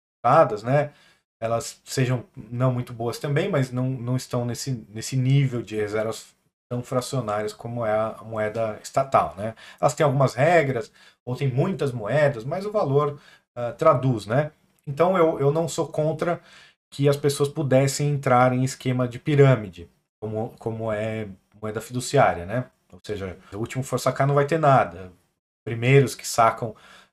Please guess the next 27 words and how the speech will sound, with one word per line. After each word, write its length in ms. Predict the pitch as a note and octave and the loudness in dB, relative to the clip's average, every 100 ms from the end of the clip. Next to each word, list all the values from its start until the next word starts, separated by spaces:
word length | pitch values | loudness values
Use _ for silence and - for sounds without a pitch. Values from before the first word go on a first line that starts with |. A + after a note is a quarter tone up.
| _ - | _ -12
são, 360 | A#2 A2+ G#2+ G2 | -8 -8 -10 -16
ficam 320 | - B2 - A2+ | -20 -12 -6 -2
ricos, 600 | B2+ F#3+ A#3+ - A#2+ G#2+ | 0 -2 -4 -6 -8 -4
né? 340 | C#3 G3+ F#3+ | 0 0 0
Mas 340 | C3 A2 A2 | 0 -2 -2
o, 420 | A#2 A2+ G#2 F#2 F2+ | -6 -8 -10 -12 -14
aqueles 380 | G#2 A#2 A2 A2 | -10 -8 -8 -4
últimos 420 | B2 B2 A#2+ A2+ | -6 -6 -10 -12
que 100 | A2+ | -12
vão 160 | G#2+ | -12
tentar 280 | G#2+ A2 A#2 | -10 -6 -6
sacar 360 | A2+ B2 - C#3 | -4 -6 -2 -2
não, 240 | D3+ D3+ | -2 -6
não 180 | C3+ C3+ | -4 -4
tem 200 | C#3 D3 | -4 -4
nada. 360 | C3+ G#2 F2 - _ _ _ | 0 -2 -2 -12 _ _ _
Então, 180 | _ G#3+ - _ _ _ | _ -14 -14 _ _ _
tudo 140 | - - | -8 -2
bem, 300 | D#3 F#3 G#3+ | 0 0 4
pode 280 | C#3 D3+ | 4 4
entrar 480 | D#3 C#3 C3+ D3 C#3 | 0 0 2 4 2
no 120 | A2+ | -4
esquema 360 | A2+ - B2+ A#2+ | -10 -6 -6 -6
de 160 | A2 A2 | -8 -12
pirâmide 460 | - A#2 G#2+ G#2 | -8 -8 -6 -8
que 120 | - E3 | -12 -12
for, 440 | - D3+ D3+ - | -2 0 0 -2